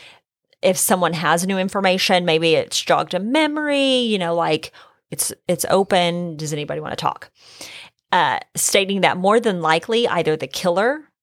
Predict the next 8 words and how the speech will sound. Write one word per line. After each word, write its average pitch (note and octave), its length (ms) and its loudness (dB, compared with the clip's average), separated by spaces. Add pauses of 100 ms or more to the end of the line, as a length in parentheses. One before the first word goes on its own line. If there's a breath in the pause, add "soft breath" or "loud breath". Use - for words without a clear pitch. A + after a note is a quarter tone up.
(440 soft breath)
or F3 220 4
whomever E3 580 0
he D#3 320 -6
confessed D#3 720 -4
to A#3+ 100 2
or B3 160 4
confided D#3+ 600 -2
in A#3+ 360 0